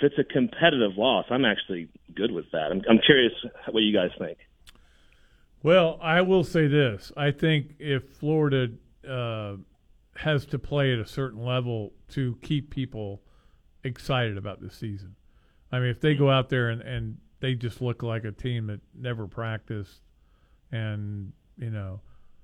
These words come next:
Speaker 2: um, y-, and Utah is good enough to embarrass. I, I will say this: Utah is not going to be a kind of team that tends to embarrass you, but all of a sudden things get going. Now, the one thing that they had last year was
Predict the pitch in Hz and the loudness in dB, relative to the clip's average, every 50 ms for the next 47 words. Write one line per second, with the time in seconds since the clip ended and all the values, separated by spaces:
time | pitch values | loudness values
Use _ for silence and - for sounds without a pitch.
0 | - - - - 117 110 107 104 101 98 98 95 95 104 - - - - _ _ | -20 -16 -12 -8 -6 -6 -6 -6 -6 -6 -8 -8 -10 -12 -16 -20 -20 -20 _ _
1 | _ - - 151 160 - - 143 139 139 147 151 151 - 151 147 143 135 120 - | _ -16 -12 -10 -10 -6 -2 0 4 4 4 4 4 4 4 4 4 4 2 2
2 | - 143 131 131 127 127 120 - - 123 117 113 120 139 143 135 - - - _ | 2 2 2 2 0 0 -2 -2 -4 -4 -2 -2 -2 -2 -2 -4 -8 -16 -10 _
3 | - 156 180 170 185 180 185 196 190 156 - 151 139 135 147 139 135 - - 151 | -2 0 0 2 2 4 6 6 6 6 4 4 4 4 4 2 0 0 0 0
4 | 151 - - 143 135 131 135 131 131 123 107 107 127 127 131 123 - - 127 123 | 0 2 2 2 2 2 2 0 -2 -4 -2 -2 -2 -2 -2 -2 -2 -4 -2 -2
5 | 120 117 117 113 104 - - 123 117 113 110 107 104 101 95 95 - _ - - | -2 -2 -4 -6 -8 -8 -6 -4 -4 -4 -4 -6 -6 -8 -10 -12 -14 _ -20 -16
6 | - - - - - - - - - - - 151 147 143 135 131 - 139 143 135 | -14 -14 -14 -14 -16 -20 -20 -20 -16 -4 2 4 4 4 4 2 0 0 0 0
7 | 123 - - 139 139 127 120 113 110 - _ _ _ _ - - - 170 170 160 | -2 -4 -2 -2 -2 -2 -2 -4 -6 -8 _ _ _ _ -8 -4 -2 0 0 0
8 | 156 - - - - 131 120 113 107 110 117 123 135 135 123 - - - 113 110 | -2 -4 -6 -4 -4 -4 -4 -4 -4 -4 -4 -2 -2 -2 -4 -4 -6 -8 -8 -8
9 | 104 113 107 107 101 - _ _ _ _ _ _ _ _ - 123 127 127 127 - | -6 -6 -6 -6 -8 -10 _ _ _ _ _ _ _ _ -6 -2 -2 -2 -2 -2
10 | - 131 120 120 110 - 139 135 135 123 104 107 123 113 104 107 135 143 151 131 | -2 -2 -2 -2 -2 0 0 2 2 0 0 -2 -4 -4 -4 -4 -4 -4 -4 -6
11 | 104 - - _ _ - 156 147 143 131 123 123 127 156 190 202 165 156 151 143 | -8 -10 -16 _ _ -4 -2 0 0 0 0 0 0 0 0 0 -2 -2 -2 -2
12 | 135 127 123 113 113 120 120 117 123 135 127 113 113 117 143 175 190 160 - - | -2 -2 -2 -2 -2 -2 -2 0 0 -2 -2 -2 -4 -4 -2 -2 -2 -4 -6 -8
13 | - 120 110 110 110 110 107 95 98 113 | -8 -8 -6 -6 -6 -6 -8 -8 -10 -14